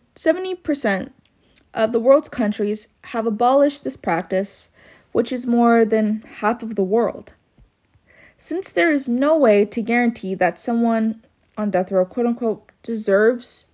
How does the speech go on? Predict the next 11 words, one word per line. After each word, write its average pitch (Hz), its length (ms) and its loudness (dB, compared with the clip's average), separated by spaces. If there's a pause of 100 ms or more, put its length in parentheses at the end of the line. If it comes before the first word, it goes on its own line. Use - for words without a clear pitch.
to - 100 -10
be 247 180 -2
executed, 285 640 -2 (1200)
we 254 120 0
need 269 160 2
to 269 100 -6
just 214 220 -4
stick - 420 -2
to - 140 -10
life 180 280 -2
sentencing. - 600 -14